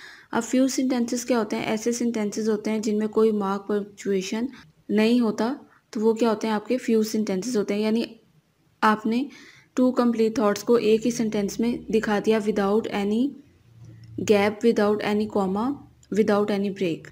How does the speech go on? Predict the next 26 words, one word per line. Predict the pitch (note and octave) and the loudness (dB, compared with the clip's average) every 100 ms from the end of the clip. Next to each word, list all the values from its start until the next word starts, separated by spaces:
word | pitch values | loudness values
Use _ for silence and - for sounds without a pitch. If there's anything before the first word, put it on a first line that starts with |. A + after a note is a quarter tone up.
| - | 0
जैसे | G#3+ A3+ B3 | 2 4 2
यहाँ | A#3 A3 | 2 2
पे | A#3 | 0
आपके | A3 A#3 | 0 0
साथ | A#3 A3 A3+ | 0 0 0
उन्होंने | A3 A3 A3 | 0 0 -2
शेयर | - A#3 | 4 4
की | A3 A3+ | 4 0
हुई | A3 | 0
है, | A#3 | 0
"Computer | A#3 A3 A3 G#3+ A#3 | 0 2 2 4 4
skills | A#3 A3+ A3+ | 4 4 4
are | A3+ A3 | 2 2
useful | G#3 G#3 - A#3+ C#4 - _ _ _ - | 2 0 -2 -2 -2 -10 _ _ _ -4
in | A3 A3 | -2 0
college, | G3+ F#3+ C#4 C#4 - _ F#3 | 0 2 2 0 -12 _ 4
they | A3 A#3 | 6 8
will | A#3 | 4
help | A#3 A3 A3 | 2 0 2
you | A#3 - | 2 2
in | A3+ | 0
getting | G#3+ G#3 A3 C#4 C#4+ - _ _ G#3+ | 0 0 2 0 -2 -16 _ _ -2
a | G3+ | 0
job | G3+ A3+ G#3 | 0 -2 -4
as | F#3+ F#3+ | -4 -4
well।" | F#3 | -10